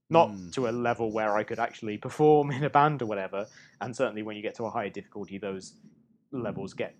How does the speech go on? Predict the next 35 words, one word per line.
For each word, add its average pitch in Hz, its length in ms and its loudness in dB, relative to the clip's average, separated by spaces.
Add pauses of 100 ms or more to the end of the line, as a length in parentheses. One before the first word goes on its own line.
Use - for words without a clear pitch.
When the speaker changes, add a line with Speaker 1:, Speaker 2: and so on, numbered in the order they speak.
(200)
Speaker 1:
uh, 101 200 -8
those 123 200 -2
songs 101 320 -8
get 113 100 -8
incredibly 107 400 -10
hard 95 260 -8
to - 40 -20
play 107 180 -12
on 95 120 -16
drums, 92 400 -10
but 95 200 -10 (300)
it 117 160 -6
was, 123 420 -2
like, 95 280 -8
really 104 140 -6
cool. 107 220 -8
You 90 60 -12
think, 113 260 -14
"I'm 277 140 -2
actually 156 360 -8 (100)
kind 165 380 0
of 135 100 -2
learning 139 340 2
how 139 140 -2
to 131 120 -10
play 139 160 0
an 135 100 -4
instrument 92 540 -12
from 110 120 -14
playing 101 340 -10
this, 95 240 -14
this 95 140 -14
game." 95 300 -12 (380)
Speaker 2:
Hmm. 101 400 -12 (120)
The, 127 280 -10